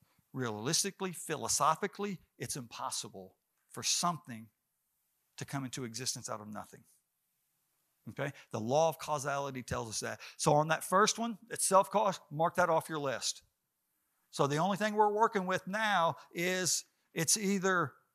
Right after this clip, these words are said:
uncaused, in other words, it's eternal, the universe has always existed and always will exist, or it was created by another.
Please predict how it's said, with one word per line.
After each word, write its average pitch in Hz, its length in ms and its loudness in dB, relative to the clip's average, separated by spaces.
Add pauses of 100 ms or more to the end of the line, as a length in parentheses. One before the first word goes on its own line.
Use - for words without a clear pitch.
(160)
uncaused, 180 600 8
in 160 120 -2
other 170 160 0
words, 185 200 2
it's 202 160 2
eternal, 196 580 0
the 143 80 -4
universe 175 400 2
has 151 220 -2
always 185 400 6
existed 156 520 -2
and 156 80 -4
always 147 320 0
will 170 300 0
exist, 113 640 -2 (800)
or 180 420 4 (260)
it 175 120 -2
was 240 140 2
created 175 380 0
by 156 180 4
another. 131 400 -4